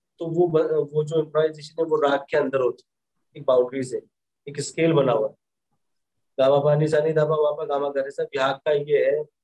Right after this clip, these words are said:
आपको इसी में घूमना है, जितना इम्प्रोवाइजेशन करें। लेकिन पाश्चात्य संगीत में क्या है कि उनके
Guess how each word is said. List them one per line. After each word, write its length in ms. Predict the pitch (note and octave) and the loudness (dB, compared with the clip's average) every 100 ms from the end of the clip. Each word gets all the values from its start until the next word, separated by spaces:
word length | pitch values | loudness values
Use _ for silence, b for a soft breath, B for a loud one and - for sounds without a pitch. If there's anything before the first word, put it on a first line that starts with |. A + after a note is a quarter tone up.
| - | -6
आपको 300 | C3+ C3+ D#3+ | -4 -4 -4
इसी 160 | D3 F#3+ | -2 2
में 120 | F3+ | 2
घूमना 320 | D#3 D3 D#3+ | 2 2 2
है, 100 | E3+ | 0
जितना 320 | D#3+ - D#3+ | -2 -4 2
इम्प्रोवाइजेशन 600 | E3 D#3 D#3 D3+ D3 - | 2 4 2 2 0 -12
करें। 240 | - B2 - _ _ _ _ _ _ _ _ _ _ _ _ _ _ _ _ _ - | -16 -16 -18 _ _ _ _ _ _ _ _ _ _ _ _ _ _ _ _ _ -4
लेकिन 300 | E3+ G#3 G#3+ - _ - | -2 2 0 0 _ -6
पाश्चात्य 520 | C#3+ - D#3+ D#3 F#3+ | -2 0 0 0 -2
संगीत 360 | F3 E3+ F3 E3+ | -2 0 0 -2
में 160 | F#3 | -4
क्या 140 | F3 E3+ | 0 0
है 160 | F3 - | 0 -2
कि 60 | |
उनके 640 | F3+ E3 E3 D#3+ F3+ F3 | -8 -8 -14 -6 0 0